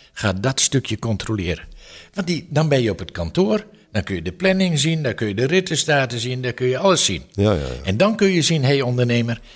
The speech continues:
Speaker 1: heb jij de zaak zo gepland dat die chauffeur naar huis terug kan of naar de zaak terug kan?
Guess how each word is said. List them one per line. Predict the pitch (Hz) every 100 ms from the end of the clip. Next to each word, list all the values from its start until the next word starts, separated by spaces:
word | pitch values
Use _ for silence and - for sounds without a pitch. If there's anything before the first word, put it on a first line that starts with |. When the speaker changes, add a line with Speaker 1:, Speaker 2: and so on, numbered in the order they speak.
| -
Speaker 1:
heb | 117 113
jij | 120
de | 110 95
zaak | 110 101
zo | - 143
gepland | 113 123 117 113
dat | 104
die | 104 104
chauffeur | 107 - 101 - - -
naar | 92
huis | 95 101 -
terug | 98 87
kan | - 87 85
of | 78
naar | 92 80
de | 80
zaak | 110 101
terug | - - -
kan? | -